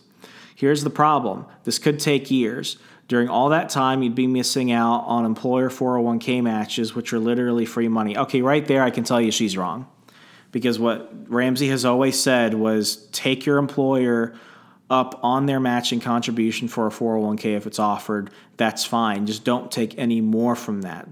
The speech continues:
And because it's automatically taken out of your paycheck when you get paid, just, you just have to look at what you're bringing home, your, your, your gross.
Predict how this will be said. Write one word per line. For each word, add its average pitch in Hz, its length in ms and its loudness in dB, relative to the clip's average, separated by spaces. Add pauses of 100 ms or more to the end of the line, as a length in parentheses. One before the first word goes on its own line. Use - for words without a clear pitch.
(100)
And 120 200 0
because 143 300 0
it's 139 120 -2
automatically 131 520 2
taken 123 320 -2
out 120 160 2
of 117 60 0
your 113 100 -2
paycheck 123 540 -4
when 113 100 -2
you 107 80 -2
get 107 180 -6
paid, 135 520 0 (480)
just, 127 280 -2
you 131 120 0
just 131 100 0
have 143 140 2
to 135 100 0
look 127 300 0
at 127 180 0
what 127 240 -2
you're 127 140 2
bringing 120 380 0
home, 113 420 0
your, 110 240 -2
your, - 480 -6
your 120 240 0
gross. 120 500 -2